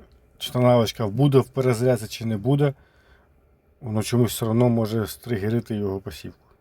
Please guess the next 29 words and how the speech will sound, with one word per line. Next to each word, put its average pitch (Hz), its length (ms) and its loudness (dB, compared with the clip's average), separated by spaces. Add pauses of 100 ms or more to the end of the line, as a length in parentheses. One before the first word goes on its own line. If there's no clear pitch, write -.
(300)
Чому 110 300 -2
воно 120 120 0
так 107 120 -6
працює, 110 440 -4
я 101 140 -2
не 101 120 -4
знаю. 85 360 -10 (1200)
До 110 140 -6
речі, 113 280 2
ще - 200 -2
один, 113 480 0
е, 92 40 -12 (600)
в 98 140 -14
кого 107 240 -4
може, 107 300 0 (160)
можливо, 110 720 2
була 107 260 0
проблема 110 520 -2 (920)
з 107 80 -10
збереженнями, 107 880 0 (440)
е, 107 240 -8
збіркою. 107 580 -4 (1200)
Наприклад, 110 460 -2
у 120 60 0
вас 113 160 4
загальні 113 420 6
збірки 110 380 -4
тридцять 120 360 -10
два 160 260 -2